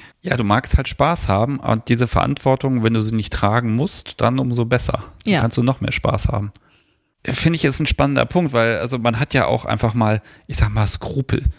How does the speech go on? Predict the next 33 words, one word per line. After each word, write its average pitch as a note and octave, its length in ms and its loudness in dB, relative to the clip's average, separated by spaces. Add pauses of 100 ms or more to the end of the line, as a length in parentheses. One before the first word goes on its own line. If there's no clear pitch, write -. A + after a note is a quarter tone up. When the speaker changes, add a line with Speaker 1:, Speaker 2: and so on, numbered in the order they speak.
(260)
Speaker 1:
Kann G#2 200 0
ich A2+ 100 -4
das - 220 0
jetzt - 240 -2
machen? G#2+ 400 -2
Und A2 140 -2
man G#2+ 140 2
braucht G#2 220 0
ja A2+ 60 2
manchmal A2 360 0
so G#2+ 120 0
diesen G#2 280 -2
Schubs. - 440 -2 (440)
Und - 320 -2
also A2 260 2
ich - 260 -2
muss D3 420 0
mich D3+ 140 0
leider C3 280 2
so C#3 80 -4
ein A#2+ 60 -4
bisschen - 240 -6
dran B2 140 0
erinnern B2+ 340 0
an A#2 380 0
die, G2+ 280 -2
dieses A2+ 380 2
uralte - 420 0
Experiment A#2+ 800 0
mit A#2+ 180 0
dem, A2+ 180 2
mit A2 140 -2
dem, G#2+ 320 0